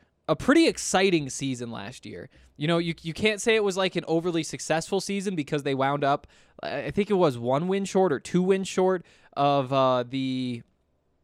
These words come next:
uh, of March Madness. I think they would have gone to the, oh, is it the W N I T is what they call it? I can't remember.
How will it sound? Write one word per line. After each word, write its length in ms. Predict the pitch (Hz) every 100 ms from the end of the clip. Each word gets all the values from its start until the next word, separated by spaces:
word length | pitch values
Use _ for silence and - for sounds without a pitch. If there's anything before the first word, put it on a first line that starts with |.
| _ 156 151
uh, 500 | 143 127 113 110 - - _ _ 160
of 180 | 143
March 300 | 139 147 143
Madness. 560 | 139 131 135 147 147 -
I 60 | 127
think 200 | 156 147
they 60 |
would 140 | 143 139
have 100 | 127
gone 260 | 131 131
to 120 | 123 135
the, 340 | 123 120 113 - _ _ _ _
oh, 300 | 131 120 67
is 180 | 135 143
it 100 | 143
the 100 | 156
W 540 | 131 139 147 170 180
N 160 | 180 170
I 160 | 175 175
T 280 | - 185
is 120 | 196 175
what 140 | 190
they 100 | 196
call 300 | - 196 202
it? 100 | 190
I 100 | -
can't 180 | - 127
remember. 400 | 117 117 117